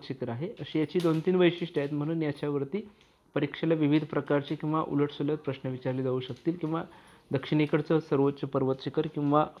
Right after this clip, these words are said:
पश्चिम घाटातील सर्वोच्च पर्वत शिखर कोणतं असे विविध प्रकारचे प्रश्न विचारले जाण्याची दाट शक्यता आहे. आता जर इथं बघितलं तर केरळ या राज्यातील हे सर्वोच्च पर्वत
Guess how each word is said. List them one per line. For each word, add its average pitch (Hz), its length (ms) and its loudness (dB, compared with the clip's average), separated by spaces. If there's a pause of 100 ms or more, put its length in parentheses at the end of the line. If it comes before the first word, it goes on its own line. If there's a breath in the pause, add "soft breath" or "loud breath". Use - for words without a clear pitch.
पश्चिम 160 300 0
घाटातील 147 460 2 (220)
सर्वोच्च 143 380 2
पर्वत 131 280 -2
शिखर 131 220 -6
कोणतं 127 340 -6 (120)
असे 139 160 -4
विविध 135 340 2
प्रकारचे 127 360 -2
प्रश्न 131 300 -6
विचारले 120 280 -4
जाण्याची 123 280 -4
दाट 113 160 -2
शक्यता - 420 -8
आहे. - 100 -10 (540 soft breath)
आता 147 120 2
जर 156 160 4
इथं 160 160 0
बघितलं 156 400 0
तर 165 60 0
केरळ 160 360 4
या 165 100 6
राज्यातील 156 420 0
हे 165 80 -2
सर्वोच्च 147 440 -2
पर्वत 127 260 -4